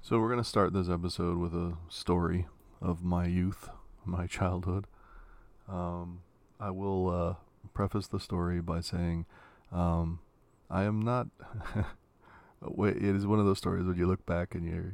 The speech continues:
you realize just how silly you were, how stupid you were as a kid. But, um, I, I, I don't know a lot of people that have this story. I haven't heard a lot of people tell this story before, so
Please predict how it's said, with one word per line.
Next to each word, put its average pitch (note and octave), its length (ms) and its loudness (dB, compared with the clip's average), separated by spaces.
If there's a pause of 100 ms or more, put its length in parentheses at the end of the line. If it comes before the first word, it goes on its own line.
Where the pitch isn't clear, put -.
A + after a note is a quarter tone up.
you F2 120 -4
realize F2 340 2
just F2 160 -2
how F2 140 2
silly F#2 320 2
you F#2 120 2
were, F#2 320 0
how F2 120 0
stupid F2+ 360 0
you F#2 80 4
were F#2 260 2 (280)
as F#2 140 0
a F#2+ 60 -2
kid. G2+ 280 -2 (640)
But, F2 320 -2
um, E2+ 420 -2 (1200)
I, F2+ 60 0
I, F#2+ 340 0
I G#2+ 80 -2
don't A#2 240 0
know B2+ 160 -2
a - 20 0
lot A#2 280 -2
of C3 100 -8
people A#2+ 240 -4
that G#2 140 -4
have B2+ 240 -4
this - 180 -8
story. - 380 -12 (520)
I F2+ 80 -4
haven't F#2+ 240 0
heard G2+ 220 2 (100)
a G2 40 0
lot F#2+ 180 4
of F#2+ 80 -2
people G2 160 -6
tell G#2 240 -2
this F#2+ 140 -2
story - 300 -6
before, - 400 -10
so F#2 280 -6